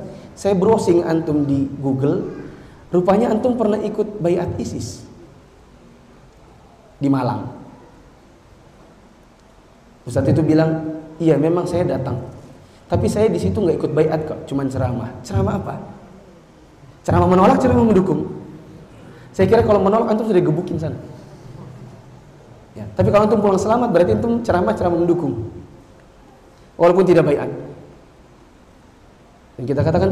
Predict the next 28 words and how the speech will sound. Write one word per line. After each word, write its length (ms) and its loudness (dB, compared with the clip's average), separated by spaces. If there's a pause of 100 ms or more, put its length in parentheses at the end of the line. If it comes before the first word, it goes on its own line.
isis 480 -2
aliran 320 0
menyimpang. 460 -2 (1500)
Kalau 160 -6
antum 160 2
datang, 320 4
datang 240 4
meng-, 240 2
mengingkari 560 4
silakan. 400 0 (160)
Tapi 160 -2
datang, 480 4 (320)
kemudian 560 4
datang 320 2
mendukung, 640 2 (240)
atau 240 4
tak 160 4
bicara 400 4
tapi 160 0
tak 200 2 (520)
juga 160 4 (400)
bicara 400 4
menolak 400 4
juga 160 4
tidak, 480 4 (320)
mendukung 320 4
juga 160 2
tidak, 240 2